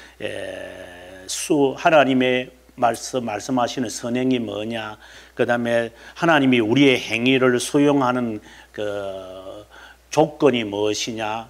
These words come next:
그 다음에 나오는 게 보상의 문제예요. 아, 내가 이렇게 사니까 하나님이 나에게 보상하는구나, 이런 생각을 사람들은 갖고 있는 거예요.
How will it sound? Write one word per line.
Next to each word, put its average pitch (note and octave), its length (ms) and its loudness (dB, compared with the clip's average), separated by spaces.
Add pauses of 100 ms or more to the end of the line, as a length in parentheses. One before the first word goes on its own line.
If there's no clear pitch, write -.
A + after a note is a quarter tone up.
그 A#2+ 80 -6
다음에 B2 340 0 (720)
나오는 A2 380 -4
게 C3+ 200 -2 (240)
보상의 C3+ 840 4
문제예요. F2+ 500 -4 (960)
아, B2+ 80 0
내가 C3+ 260 4
이렇게 E3+ 680 4 (380)
사니까 E3+ 1040 2 (380)
하나님이 F#3 460 4
나에게 C#3+ 440 6
보상하는구나, E3 1040 0 (460)
이런 D#4+ 320 10
생각을 A#3+ 800 6
사람들은 F3 560 -6
갖고 - 320 -8
있는 - 100 -16
거예요. - 280 -20